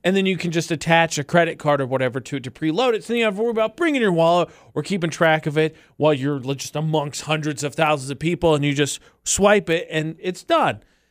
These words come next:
And I was like, "Oh, this is pretty cool." I was worried about getting it wet 'cause it was in a bracelet, but now you can put the chip in your hand, and then it's just done. I ain't tell you, I think I'm on board. 'Cause fel-, well, you leave, you do the same thing. Fellas do the same thing, right? You gotta do the three pets.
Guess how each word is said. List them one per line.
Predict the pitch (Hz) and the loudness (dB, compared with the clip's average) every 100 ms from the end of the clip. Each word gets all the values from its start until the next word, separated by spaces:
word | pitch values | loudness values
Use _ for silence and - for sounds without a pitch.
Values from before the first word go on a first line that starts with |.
| _ | _
And | 202 | 2
I | 226 | 4
was | 233 | 4
like, | 220 214 | 2 2
"Oh, | 427 | 2
this | 233 - | 2 0
is | 247 | -2
pretty | 196 226 226 | 2 2 2
cool." | 196 240 233 240 - _ _ | -2 -2 0 -2 -6 _ _
I | 185 | -2
was | |
worried | 185 220 | 2 2
about | 202 185 | 4 2
getting | 185 165 | 0 0
it | |
wet | 151 175 | 0 0
'cause | 165 | -2
it | 147 | -10
was | - | -8
in | 156 | -6
a | 147 | -4
bracelet, | 180 226 - 180 | -2 -2 -2 -4
but | 170 | -2
now | 170 185 | 0 0
you | 185 | -2
can | 165 | -6
put | 160 170 | -6 -6
the | 160 | -6
chip | - 190 185 | -4 -4 -4
in | 160 | -6
your | 156 | -4
hand, | 156 240 240 208 | -2 -2 -2 0
and | 160 | 0
then | 170 | 0
it's | 165 | -2
just | 165 151 202 _ _ _ _ | -2 -6 -8 _ _ _ _
done. | 143 208 311 185 104 - _ _ _ _ _ - | 2 2 2 -4 -8 -16 _ _ _ _ _ 0
I | 262 | 2
ain't | 320 247 | 2 0
tell | 262 | 0
you, | 247 226 - _ _ _ _ _ _ | 2 0 -4 _ _ _ _ _ _
I | 196 | 0
think | 269 339 | 2 0
I'm | 339 | 0
on | 254 220 | 0 0
board. | 165 135 104 - | 0 -2 -2 -8
'Cause | 233 | -4
fel-, | 311 294 220 | 0 0 0
well, | 262 | 0
you | 247 | 2
leave, | 285 247 | 2 0
you | |
do | 208 | -2
the | 214 | -6
same | 185 196 | -2 0
thing. | 143 117 | 0 -2
Fellas | - 214 220 | 2 2 2
do | 180 | -2
the | |
same | 165 151 | 0 0
thing, | 127 | 0
right? | 120 143 | -2 -4
You | 127 | -4
gotta | 135 131 | -4 -4
do | 139 | -10
the | - | -8
three | - 190 | -2 0
pets. | 143 110 - | 2 0 -4